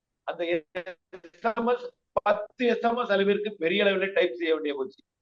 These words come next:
அங்கே மழை பெய்யும், இங்கே பெய்யாது, அங்க பெய்யணும், பெரிய அளவில. ஏன்னா இயற்கை மாறிக்கொண்டே போகிறது. நாளடைவில பெரிய கட்டுரை மேல எழுத வேண்டிய போச்சு வானிலை அறிக்கை. அப்போ பத்து, நூறு எஸ் எம் எஸ் ஆகும், போகாது அந்த எஸ் எம் எஸ்.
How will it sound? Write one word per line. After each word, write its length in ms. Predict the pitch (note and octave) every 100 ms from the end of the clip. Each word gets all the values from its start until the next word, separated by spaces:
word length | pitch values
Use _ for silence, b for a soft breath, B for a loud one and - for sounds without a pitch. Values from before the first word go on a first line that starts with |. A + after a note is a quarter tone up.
| _ _ _ _ _
அங்கே 220 | C#3 E3 E3+
மழை 220 | E3+ F#3
பெய்யும், 240 | F#3 G#3
இங்கே 160 | F#3+ E3
பெய்யாது, 400 | D#3+ D#3 E3+ E3+
அங்க 200 | D#3+ D#3+
பெய்யணும், 380 | D3+ D3+ F3+ G3
பெரிய 200 | C#3+ F3
அளவில. 280 | D3+ C3+ B2
ஏன்னா 240 | D#3 G3 A#2+ A2 - _ -
இயற்கை 420 | C3+ G#3+ G#3 G#3+
மாறிக்கொண்டே 560 | D3 D#3+ G3 G3 F3+ F#3
போகிறது. 380 | D3+ C3+ - - _ _ _ _
நாளடைவில 580 | C3 F#3 A#3 A3+ A3+ G#3+ G#3+
பெரிய 200 | G3 A3 A3+
கட்டுரை 380 | G3 G3 C4 B3
மேல 160 | A#3+
எழுத 140 | A3+ G#3+
வேண்டிய 200 | G3 F#3+
போச்சு 180 | F3+ E3+
வானிலை 260 | E3 E3
அறிக்கை. 260 | E3 D#3+ C#3+
அப்போ 240 | B2+ - E3
பத்து, 260 | D#3 D#3 G3+ G3
நூறு 240 | G3+ A#3+
எஸ் 140 | G#3 G#3
எம் 120 | G#3+
எஸ் 120 | G#3+
ஆகும், 260 | D3+ - - _
போகாது 420 | F3 G#3+ A#3+ A3+
அந்த 140 | F#3+ D#3+
எஸ் 140 | D3+
எம் 120 | D3+
எஸ். 100 | C3+